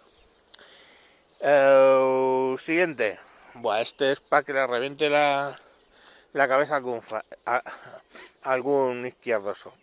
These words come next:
Infoblogs. Info, V L O G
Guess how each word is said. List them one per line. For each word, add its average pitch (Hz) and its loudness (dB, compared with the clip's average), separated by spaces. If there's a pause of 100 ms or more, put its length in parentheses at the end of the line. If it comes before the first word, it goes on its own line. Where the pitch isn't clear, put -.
(200)
Infoblogs. 131 -2 (440)
Info, 160 0
V 156 0 (240)
L 143 -4
O 143 0
G - -6